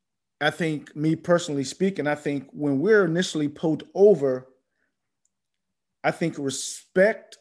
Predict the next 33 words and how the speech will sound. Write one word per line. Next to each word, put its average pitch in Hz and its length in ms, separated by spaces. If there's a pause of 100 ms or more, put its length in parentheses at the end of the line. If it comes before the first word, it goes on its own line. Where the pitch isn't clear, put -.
(160)
is 143 600 (340)
wanted, 196 500
but 147 100
not, 147 260
it's 156 140
not 139 220
given 151 280
initially, 127 640
right? 139 260
So 143 280 (320)
the 147 80
masculine, 170 580 (300)
that's, 208 240
that's - 240
the - 80
tuggle. 160 500 (120)
The 131 80
tuggle 233 420
is 165 80
the 143 80
masculinity 156 840
of, 135 300 (360)
okay, 160 480 (720)
okay, 151 340
like, 131 280 (800)
I 135 80
got 135 180
past 196 560
going 180 260
on, 151 200
I 143 60
got, 139 160 (100)
uh, 147 80